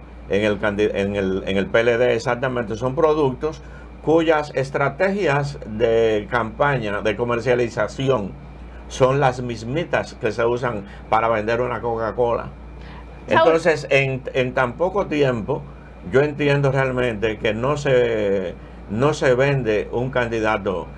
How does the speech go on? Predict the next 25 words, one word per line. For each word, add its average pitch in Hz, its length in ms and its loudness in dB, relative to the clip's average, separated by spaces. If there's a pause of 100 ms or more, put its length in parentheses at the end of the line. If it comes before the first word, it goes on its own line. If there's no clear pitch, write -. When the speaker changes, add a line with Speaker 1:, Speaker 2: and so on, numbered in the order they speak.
(160)
Speaker 1:
Y 120 140 4
ellos 156 260 2
tienen 165 240 2
razón 151 360 -2
en 143 120 0
empezar 135 460 2
de 127 100 0
manera 123 340 0
temprana, 117 720 -2 (340)
de 98 80 2
manera 117 320 2
temprana. 117 580 -2 (240)
Yo 156 260 4
algo 160 720 4
que 127 140 0
veo 143 300 4
con, 107 680 -2 (600)
con 117 640 0 (840)
buenos 131 560 2
ojos 127 440 0 (420)
es 113 180 0
que 135 260 2
por 123 320 2
primera 127 380 0
vez 131 420 0